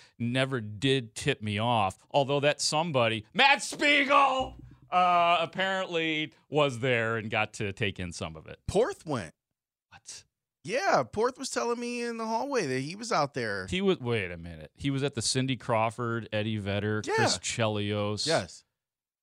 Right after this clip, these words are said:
Speaker 1: And he didn't, no.
Speaker 2: Good to be the king, man. Good to be the
Speaker 1: Funny
Speaker 2: king.
Speaker 1: that I sat next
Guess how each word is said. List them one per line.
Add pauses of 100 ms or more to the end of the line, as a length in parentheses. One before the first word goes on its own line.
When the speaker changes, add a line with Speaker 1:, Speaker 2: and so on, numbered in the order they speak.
(180)
Speaker 1:
And
he
didn't, (160)
no.
Speaker 2:
Good
to
be
the
king,
man. (440)
Good
to
be
the
Speaker 1:
Funny
Speaker 2:
king.
Speaker 1:
that
I
sat
next